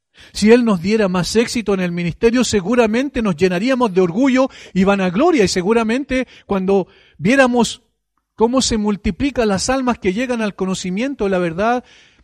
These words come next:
o se edifica fuertemente y sólidamente la iglesia, estaríamos diciendo como No-, Nabucodonosor, "Todo esto lo construí con mi fuerza y con mi sabiduría".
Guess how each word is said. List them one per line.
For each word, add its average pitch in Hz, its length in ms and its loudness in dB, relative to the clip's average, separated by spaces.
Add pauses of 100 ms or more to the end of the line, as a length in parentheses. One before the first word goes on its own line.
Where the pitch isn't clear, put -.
(160)
o 202 140 4
se 220 160 4
edifica 208 580 0
fuertemente 247 1040 -2
y 214 80 -2
sólidamente 240 800 -2
la 196 80 0
iglesia, 208 420 -2
estaríamos 240 640 -2 (240)
diciendo 247 540 -2
como 214 200 2
No-, 208 280 -2
Nabucodonosor, 202 840 0 (180)
"Todo 269 300 4
esto 196 280 0
lo 185 120 -2
construí 196 400 -4
con 202 180 -8
mi 185 140 -4
fuerza 214 380 0
y - 20 -6
con 170 140 -8
mi 175 100 -8
sabiduría". 160 480 -6